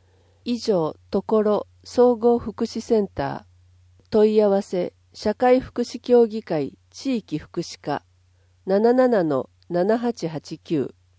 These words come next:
障害者更生相談。十四日木曜、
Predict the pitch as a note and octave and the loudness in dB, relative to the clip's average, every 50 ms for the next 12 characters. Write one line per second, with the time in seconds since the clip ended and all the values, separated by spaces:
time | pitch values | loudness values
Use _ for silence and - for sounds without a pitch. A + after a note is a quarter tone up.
0 | _ _ _ _ _ _ _ _ _ _ _ _ _ _ _ _ _ _ _ _ | _ _ _ _ _ _ _ _ _ _ _ _ _ _ _ _ _ _ _ _
1 | _ _ _ - - - C4+ C#4 C4+ B3+ C#4+ C#4 B3 A3+ - - D#3 C3+ - - | _ _ _ -8 0 4 4 4 4 4 2 2 2 2 0 -2 -2 -4 -4 -4
2 | _ - - A#3 A#3 A#3+ - - A3+ A3 A3 - - A3 G3 E3 C#3+ C#3 B2+ B2+ | _ 0 4 4 4 4 4 4 4 4 4 2 0 0 0 0 -2 -2 -6 -8
3 | - - _ _ _ _ _ _ _ _ _ E3+ F3+ A3+ C4 B3 G#3+ F3+ E3+ D3 | -8 -14 _ _ _ _ _ _ _ _ _ -14 -6 -4 -2 0 0 0 0 0
4 | C#3+ _ _ - E3+ F3 - - - E3 E3 D#3+ - - G#3+ G#3+ G#3 F#3+ D#3 C3 | -2 _ _ -6 -4 -4 -4 -4 -6 -6 -6 -6 -6 -6 -4 0 0 2 2 0
5 | - | -2